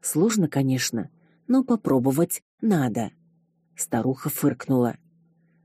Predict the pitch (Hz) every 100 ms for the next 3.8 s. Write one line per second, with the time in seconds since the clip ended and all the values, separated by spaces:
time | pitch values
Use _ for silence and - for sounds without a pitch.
0 | _ - 147 180 143 - - 104 139 135
1 | - 131 135 127 127 151 160 151 - _
2 | _ _ _ _ - 220 269 156 147 -
3 | 131 - 175 156 147 131 123